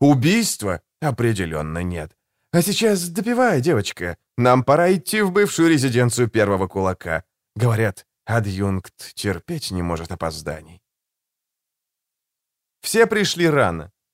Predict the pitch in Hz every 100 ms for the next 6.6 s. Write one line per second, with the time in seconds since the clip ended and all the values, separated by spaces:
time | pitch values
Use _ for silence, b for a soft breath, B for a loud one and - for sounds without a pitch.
0 | _ _ _ - 117 123 151 131 143 120
1 | - - - 127 127 165 160 120 - 131
2 | 117 156 135 165 190 180 151 98 95 196
3 | 226 202 - 202 190 202 185 156 156 196
4 | 180 131 151 135 120 - 113 143 143 123
5 | 117 110 104 110 101 98 95 95 - 92
6 | 87 90 82 80 -